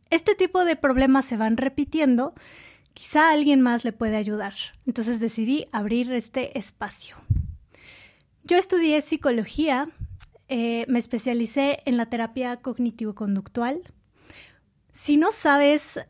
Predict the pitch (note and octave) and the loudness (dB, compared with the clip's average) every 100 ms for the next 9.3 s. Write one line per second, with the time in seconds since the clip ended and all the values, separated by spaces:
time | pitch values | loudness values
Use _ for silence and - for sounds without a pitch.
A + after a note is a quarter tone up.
0 | - - B3 B3 B3+ - B3 A3+ B3+ A#3+ | -6 0 2 2 0 -4 -6 -4 -2 0
1 | A3+ G#3+ G#3+ G3 - - - A3+ A3+ A3+ | 0 0 -2 -6 -10 -12 -4 -2 -2 -2
2 | A#3 B3 C4+ C4+ A#3 A#3 A3+ A#3+ D4 D#4 | -2 -2 -2 -2 -4 0 2 2 0 0
3 | C#4 C4+ C4 C4 - - A#3 A3 A3+ A#3 | 2 2 2 -2 -8 -8 -6 -2 -2 -4
4 | - - - - _ - B3+ A#3 D#4+ D#4+ | -8 -20 -20 -20 _ -4 -2 2 2 6
5 | F#4 D#4+ D#4 D4 B3+ B3 - A#3+ G#3 A3 | 6 6 6 8 8 4 0 -2 -2 -2
6 | - C4 C#4 C#4 C#4 - - - B3 A3+ | 0 0 2 2 2 -2 -8 -4 -2 0
7 | A3+ A3+ A3 A3 A3 G3+ - - B3 A#3 | 2 4 4 4 2 0 -10 -2 0 2
8 | B3+ B3+ C#4+ - C#4 A3+ G#3+ A3+ - D#4+ | 2 0 -2 -4 -4 -2 -2 -2 -6 -4
9 | F#4+ - | -4 -6